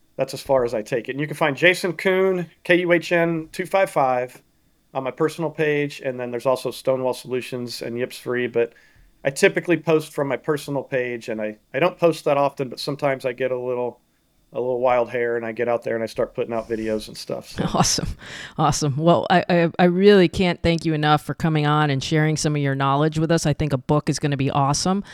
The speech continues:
Speaker 2: I think someone to have that book and be able to refer to it and digest that information, 'cause it is,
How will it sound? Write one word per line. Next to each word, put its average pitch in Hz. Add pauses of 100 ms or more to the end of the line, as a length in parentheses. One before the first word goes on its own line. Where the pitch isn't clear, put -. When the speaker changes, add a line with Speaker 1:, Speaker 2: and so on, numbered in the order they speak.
(240)
Speaker 2:
I 160
think 160
someone 160
to 147
have 160
that 151
book 160
and 139
be 139
able 147
to 143
refer 151
to 156
it 160
and 135
digest 143
that 147
information, 151
'cause 147
it 190
is, 185